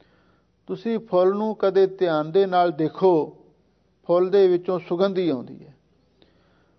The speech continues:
ਹਜ਼ੂਰ ਕਹਿੰਦੇ ਨੇ, "ਪੋਹ ਪਮੱਧ ਜਿਉ ਬਾਸ ਬਸਤ ਹੈ", ਜਿਵੇਂ ਫੁੱਲ ਦੇ ਵਿੱਚ ਸੁਗੰਧੀ ਵਸਦੀ ਹੈ। ਫੁੱਲ ਤੇ ਦਿਸਦਾ ਹੈ, ਪਰ ਸੁਗੰਧੀ ਨਜ਼ਰ ਨਹੀਂ ਆਉਂਦੀ, ਕਿਉਂਕਿ ਉਹ ਸੂਖਮ ਹੈ। ਉਸ ਨੂੰ ਅੱਖਾਂ ਨਹੀਂ ਵੇਖ ਸਕਦੀਆਂ,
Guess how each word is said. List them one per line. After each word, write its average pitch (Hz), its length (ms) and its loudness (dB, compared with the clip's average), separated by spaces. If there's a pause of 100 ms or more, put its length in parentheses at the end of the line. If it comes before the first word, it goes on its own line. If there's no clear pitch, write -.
(140)
ਹਜ਼ੂਰ 170 400 2
ਕਹਿੰਦੇ 196 400 -4
ਨੇ, 226 240 -4
"ਪੋਹ 208 360 0
ਪਮੱਧ 202 440 -2
ਜਿਉ 202 240 -6
ਬਾਸ 180 420 2
ਬਸਤ 165 320 -2
ਹੈ", 135 260 -6
ਜਿਵੇਂ 185 480 -8
ਫੁੱਲ 180 380 0
ਦੇ 208 180 2
ਵਿੱਚ 208 200 0
ਸੁਗੰਧੀ 247 500 -2
ਵਸਦੀ 165 500 -2
ਹੈ। - 160 -14 (1000)
ਫੁੱਲ 190 240 2
ਤੇ 208 200 2
ਦਿਸਦਾ 180 480 0
ਹੈ, 208 180 0
ਪਰ 202 240 -2
ਸੁਗੰਧੀ 202 680 -4 (800)
ਨਜ਼ਰ 156 380 2
ਨਹੀਂ 151 200 -6
ਆਉਂਦੀ, 135 420 -12
ਕਿਉਂਕਿ 180 280 -10
ਉਹ 220 120 -6
ਸੂਖਮ 196 500 -8
ਹੈ। - 160 -18 (1200)
ਉਸ 175 180 -6
ਨੂੰ 214 200 0
ਅੱਖਾਂ 214 300 -2
ਨਹੀਂ 233 180 -2
ਵੇਖ 190 220 4
ਸਕਦੀਆਂ, 139 540 -4